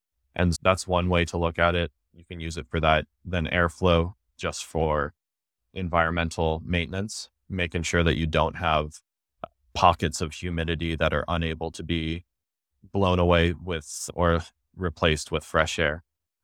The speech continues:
So there's those two sides of it. And I guess it, you, you then also have to think about it. What is your time constraints? How much, what's your overall workload look like for something like that? And how can you divide it up?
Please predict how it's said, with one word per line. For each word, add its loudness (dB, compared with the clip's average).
So -4
there's -8
those 2
two 0
sides 2
of -2
it. 4
And -10
I 2
guess 4
it, -2
you, -10
you 2
then 2
also 4
have 2
to -6
think -6
about 4
it. 0
What -2
is 0
your -2
time -6
constraints? 0
How 2
much, 0
what's 0
your 4
overall 6
workload -4
look -4
like -4
for -8
something -12
like -8
that? 0
And -14
how -6
can -14
you -10
divide -6
it -6
up? -2